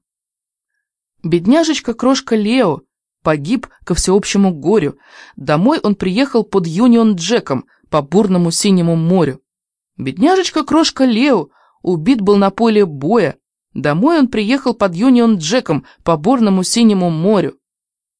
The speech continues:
Примечание. Юнион Джек имеется в виду флаг Великобритании, которым накрывали погибших в бою английских военных.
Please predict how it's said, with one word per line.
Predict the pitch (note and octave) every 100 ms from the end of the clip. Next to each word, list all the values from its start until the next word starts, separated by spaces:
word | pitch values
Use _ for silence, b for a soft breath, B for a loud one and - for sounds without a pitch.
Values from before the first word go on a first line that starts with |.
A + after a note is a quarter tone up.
| _ _ _ _
Примечание. | - G3+ D3 D3 C3+ C#3 C3+ - _ _ _ _ _ _ _ _
Юнион | C#3+ C#3+ C3 B2+
Джек | D3+ C4+ - B B -
имеется | G3 D#4+ -
в | A3+
виду | C4
флаг | C#4+ A#3 A#3+
Великобритании, | A#3 A3+ A#3 B3+ F#3+ D3+ C#3
которым | D3 E3 B3+ E3+
накрывали | C#3 D3 G#3+ G#3
погибших | F3+ C#3 E3 - F3 E3+
в | C#3+
бою | C3+ C3 D#3 -
английских | C#3+ B2+ C3 - C3+ D#3
военных. | D#3+ E3+ B2 A#2+ -